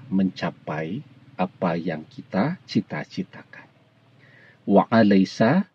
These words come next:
lil insani illa ma syaa. Dan bahwasanya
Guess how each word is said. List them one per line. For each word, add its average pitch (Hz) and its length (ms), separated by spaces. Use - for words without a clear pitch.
lil 95 320
insani 98 720
illa 117 360
ma 87 160
syaa. - 520
Dan 98 400
bahwasanya 95 960